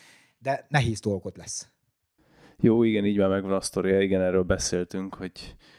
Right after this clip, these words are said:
Speaker 2: ugye megjött a határozat, hogy milyen, mik lesznek a specifikációi a bringáknak, és talán valami olyan volt benne, hogy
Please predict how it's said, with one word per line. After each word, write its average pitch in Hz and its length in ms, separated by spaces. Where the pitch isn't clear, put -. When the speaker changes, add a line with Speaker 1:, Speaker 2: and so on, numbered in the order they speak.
Speaker 2:
ugye 98 360
megjött 98 440
a 98 400
határozat, 95 720
hogy 98 120
milyen, 92 600
mik 95 200
lesznek 98 280
a 92 280
specifikációi 90 1000
a 87 120
bringáknak, 92 600
és - 80
talán 95 200
valami 98 240
olyan 101 200
volt 104 140
benne, 101 140
hogy 101 140